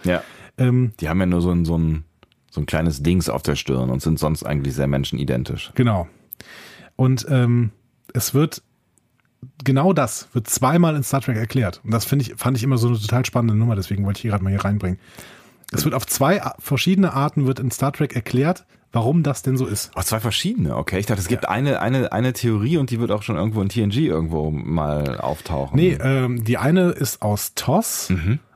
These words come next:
Speaker 2: ähm, und zwar aus der Folge, warte mal gerade, ähm, ich habe darüber mal eine wissenschaftliche Arbeit verfasst.
Speaker 1: Hast du die gerade aufgemacht?
Speaker 2: <laughs> Ja, die habe ich gerade aufgemacht.
Speaker 1: Ernsthaft?
Speaker 2: Ja, tatsächlich.
Speaker 1: Du hast deine,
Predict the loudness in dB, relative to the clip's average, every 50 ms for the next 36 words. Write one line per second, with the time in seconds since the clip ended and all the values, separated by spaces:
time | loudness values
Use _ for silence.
0 | _ _ _ _ 2 4 4 4 6 6 4 4 2 2 2 0 0 0 -2 0
1 | 2 4 4 4 4 2 2 0 0 0 0 0 0 0 0 -2 0 2 2 4
2 | 4 4 4 4 4 4 2 2 2 2 2 4 4 4 4 4 4 4 4 6
3 | 6 4 4 2 _ _ _ -20 -20 -20 -20 -20 -20 -20 -20 -20 -20 -20 -20 -20
4 | _ _ _ -4 -2 0 2 2 0 0 -2 -4 -6 -8 -4 -4 -2 -2 -2 -2
5 | 0 0 0 0 0 0 0 0 -2 -2 -2 -4 -2 -2 -6 -8 -6 -4 -4 -4
6 | -2 -4 -4 -6 -6 -6 -8 -10 -8 -6 -6 -6 -6 -10 -16 -18 -16 -16 -16 -6
7 | -6 -6 -6 -6 -8 -6 -6 -4 -2 0 0 2 2 2 0 2 0 0 -2 0
8 | 0 2 2 2 2 0 -4 -12 -16 -16 -8 -4 -4 -4 -4 -6 -10 -10 -8 -8
9 | -6 -4 -4 -4 -4 -4 -4 -4 -2 0 0 0 0 2 0 0 0 -2 -4 -2
10 | -2 -2 -2 -2 -2 -2 -2 -4 -4 -8 -12 -4 -2 0 0 2 0 2 2 2
11 | 2 2 0